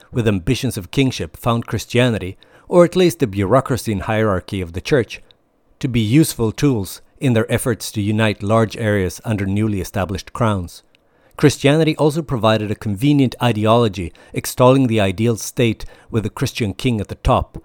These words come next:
ruling everyone. That way, the church provided both an ideological blessing and administrative expertise in early Scandinavian state formation.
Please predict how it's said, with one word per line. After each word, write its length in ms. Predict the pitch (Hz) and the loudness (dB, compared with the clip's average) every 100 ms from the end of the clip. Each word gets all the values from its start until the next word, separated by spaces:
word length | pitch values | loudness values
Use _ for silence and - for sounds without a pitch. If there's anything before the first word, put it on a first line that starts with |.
| _ | _
ruling 360 | 110 113 101 101 | 0 2 2 0
everyone. 480 | 113 101 92 85 82 _ _ _ _ - | -2 0 -2 -6 -10 _ _ _ _ 0
That 200 | 156 180 | 2 4
way, 240 | 104 95 - _ - - | 2 0 -6 _ -18 -4
the 80 | 131 | -2
church 380 | - 185 - - | 4 2 2 -4
provided 460 | 117 107 104 95 | 2 2 2 -2
both 200 | 107 98 | -2 -2
an 80 | 110 | -4
ideological 680 | 117 101 101 110 104 - 92 | -2 0 2 2 2 -2 -4
blessing 500 | 87 135 - 170 165 - _ - | 0 0 0 -2 -4 -10 _ -2
and 240 | 147 160 | 2 2
administrative 720 | 156 98 123 143 - 117 127 117 | 0 0 2 2 0 -6 -6 -4
expertise 800 | - - 98 - 143 117 87 - - _ | -8 -4 -6 -2 -2 -2 -4 -10 -20 _
in 160 | 151 127 | 0 0
early 200 | 110 107 | 2 0
Scandinavian 600 | 98 - 104 95 95 95 | 0 0 0 0 -2 -2
state 260 | 85 - 120 | -4 -4 -4
formation. 540 | 101 87 85 - 87 | -4 -4 -6 -8 -12